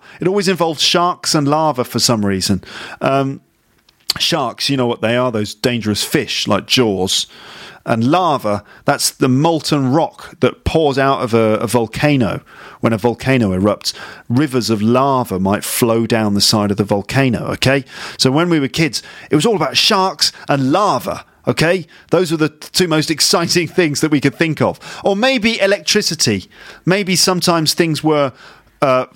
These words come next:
like, connected up to a, an extremely powerful electrical charge. So it's either sharks or lava or electricity.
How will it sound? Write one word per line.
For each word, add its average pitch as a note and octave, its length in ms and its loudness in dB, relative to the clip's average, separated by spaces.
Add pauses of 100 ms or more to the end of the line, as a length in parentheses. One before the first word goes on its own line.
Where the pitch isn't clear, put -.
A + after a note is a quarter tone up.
like, B2 260 2
connected E3 400 0
up D#3 140 0
to B2+ 300 2
a, G#2 80 -2 (280)
an C3 100 2
extremely D3+ 460 0
powerful C3+ 460 0
electrical B2+ 540 0
charge. F#2 560 0 (180)
So D#3+ 100 0
it's D#3 100 0
either F3 200 0
sharks F3+ 500 -2
or C#3 120 0
lava C#3 400 0
or B2 240 0
electricity. A#2 720 0